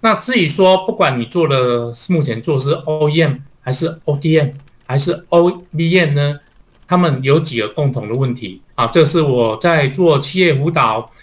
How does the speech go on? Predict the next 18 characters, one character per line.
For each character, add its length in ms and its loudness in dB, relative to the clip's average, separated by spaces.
还 160 0
有 260 -4
访 220 -6
谈 260 -6
很 200 -10
多 200 -2
的 460 0
中 240 -2
小 180 -2
企 240 -6
业 260 0
发 160 2
现 180 -2
的 80 -2
问 160 -2
题， 240 -12
就 120 -6
是 240 -4